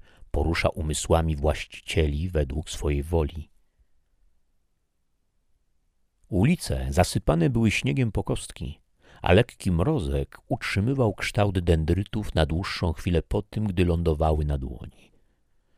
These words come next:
Płatki wirowały i opadały pod swoim ciężarem. Każdy poszarpany kształt przechodził w fantazji Mai w zdarzenia i stany samopodobne,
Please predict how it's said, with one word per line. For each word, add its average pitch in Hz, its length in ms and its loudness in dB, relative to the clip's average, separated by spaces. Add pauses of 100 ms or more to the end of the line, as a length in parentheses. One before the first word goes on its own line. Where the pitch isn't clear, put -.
(220)
Płatki - 400 0
wirowały 78 680 4
i 90 60 4
opadały 80 580 4
pod - 200 -6
swoim 73 320 -2
ciężarem. 67 680 -8 (880)
Każdy 73 540 0
poszarpany 73 600 0
kształt - 760 -4 (100)
przechodził 73 560 0
w - 80 -10
fantazji 73 480 0
Mai 73 480 -2 (300)
w 71 80 -12
zdarzenia 71 640 -2
i 85 80 0
stany 78 420 0
samopodobne, 73 840 -2